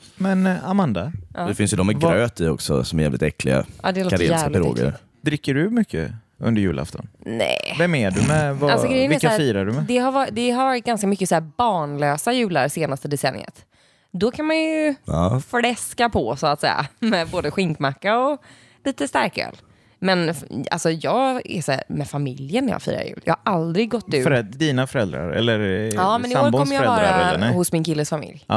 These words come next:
Speaker 3: Ja.
Speaker 1: okej.
Speaker 3: Var
Speaker 1: Ja.
Speaker 3: då i Göteborg?
Speaker 2: Kungsbacka. Nej,
Speaker 3: Kungsbacka.
Speaker 2: Onsala.
Speaker 3: Ja, ja.
Speaker 2: Ehm, så att, eh, då ska jag ta med mig lite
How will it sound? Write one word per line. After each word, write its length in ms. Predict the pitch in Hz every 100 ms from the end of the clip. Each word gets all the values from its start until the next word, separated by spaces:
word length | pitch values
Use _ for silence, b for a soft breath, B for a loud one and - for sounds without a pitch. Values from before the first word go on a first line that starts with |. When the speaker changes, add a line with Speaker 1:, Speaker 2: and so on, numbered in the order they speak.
| 131
Speaker 3:
Ja. 60 | -
Speaker 1:
okej. 260 | 117 95 101
Speaker 3:
Var 80 | 110
Speaker 1:
Ja. 60 | 156
Speaker 3:
då 200 | 92 101
i 220 | 95 90
Göteborg? 340 | 90 - 185
Speaker 2:
Kungsbacka. 600 | 156 127 - 156 - - -
Nej, 120 | 160
Speaker 3:
Kungsbacka. 420 | 131 160 139 135
Speaker 2:
Onsala. 180 | 143 101 B B -
Speaker 3:
Ja, 260 | 90 82 -
ja. 60 | 170
Speaker 2:
Ehm, 1120 | 165 160 156 160 160 160 160 160 160 156 175
så 80 | 180
att, 180 | 180
eh, 60 | 196 190 190 196
då 120 | 220
ska 140 | 233 294
jag 60 |
ta 80 | 320
med 240 | 294 185
mig 140 | 156 151
lite 540 | 151 - 160 156 151